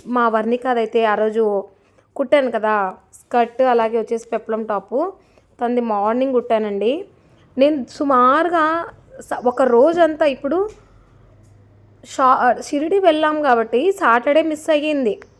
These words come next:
స్టిచ్ చేయడము. మండే వచ్చింది అనుకుంటాను, సండే మిస్ అయ్యి, ఈ టూ డేస్ కూడా నేను మిస్ అయ్యాను. just నైట్ కట్ చేసి పెట్టుకున్న నేను ఫోర్ బ్లౌజెస్ ఈజీగా కుట్టేయచ్చండి. నిజంగానే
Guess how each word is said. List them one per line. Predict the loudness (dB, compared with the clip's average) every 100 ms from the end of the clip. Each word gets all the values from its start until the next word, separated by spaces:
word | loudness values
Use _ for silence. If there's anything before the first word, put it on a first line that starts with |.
| _
స్టిచ్ | -14 -8 -8 0
చేయడము. | 2 2 0 -6 -12 -20 -20 -20 -18 -4
మండే | 0 2 0 0
వచ్చింది | -2 -4 -4 -2
అనుకుంటాను, | -4 -6 -6 -6
సండే | -4 -2 0 -2
మిస్ | -2 -4
అయ్యి, | -4 -4
ఈ |
టూ | -6 -4 -2 0
డేస్ | -2 -2
కూడా | -4 -2
నేను | -2 -2
మిస్ | -2 -2 -2
అయ్యాను. | -2 -4 -4 -6 -6 -10 -20 _ _ _ _ -2
just | 2 2 0 0 0 -2 -6 -14 -20 -20 -12
నైట్ | -2 2 2 2 -2
కట్ | -4 -4 -2
చేసి | -2 0
పెట్టుకున్న | -2 0 -2 0
నేను | -2 -2 -2 -4
ఫోర్ | 0 6 8 8
బ్లౌజెస్ | 4 2 0 -8
ఈజీగా | -8 -6 -4 -4
కుట్టేయచ్చండి. | -4 -2 0 0 0 -8 -8
నిజంగానే | -6 -4 -4 -4 -4 -8